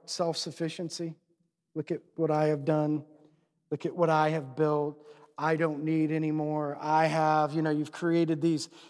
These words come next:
these mantras of, "Look at what I have done in my own life." Like, pride creeps in, and Satan wants to say to you, "You're right. Look at what you've done. Look how good you are. Look at what you have built." And he keeps bringing, so he incites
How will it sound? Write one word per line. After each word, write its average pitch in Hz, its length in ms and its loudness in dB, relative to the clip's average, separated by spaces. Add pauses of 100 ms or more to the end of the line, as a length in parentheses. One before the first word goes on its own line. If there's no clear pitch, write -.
these 147 240 -2
mantras 160 760 0
of, 147 200 -2
"Look 156 200 -2
at 165 120 -2
what 160 160 0
I 156 220 0
have 143 200 -2
done 151 240 0
in 151 60 0
my 147 140 -2
own 151 100 -2
life." 151 140 -2 (200)
Like, 170 180 -4
pride 226 480 2
creeps 220 380 -2
in, 240 320 2 (220)
and 185 120 -2
Satan 202 300 2 (160)
wants 196 200 -2
to 185 80 -6
say 208 200 0
to 220 80 -4
you, 185 80 -2
"You're 156 220 0
right. 165 280 0
Look 160 200 -2
at 190 120 -2
what 139 240 -10
you've 135 140 -10
done. 120 180 -8
Look 160 200 -6
how 190 100 -2
good 160 300 -6
you 143 160 -4
are. 127 120 -6 (220)
Look 165 160 0
at 160 100 2
what 180 220 0
you 175 200 2
have 156 200 -2
built." 156 280 2 (200)
And 170 100 0
he 175 60 0
keeps 190 260 -4
bringing, 185 420 0
so 196 180 2
he 180 140 2
incites 226 680 2